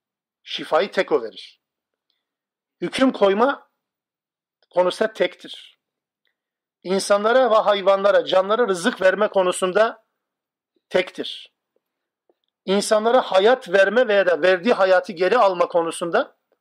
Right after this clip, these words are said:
tektir. Her şeyi bilme konusunda tektir.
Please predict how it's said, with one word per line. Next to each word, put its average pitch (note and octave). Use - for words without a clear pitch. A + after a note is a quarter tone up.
tektir. -
Her B3+
şeyi A3
bilme G3+
konusunda F#3+
tektir. -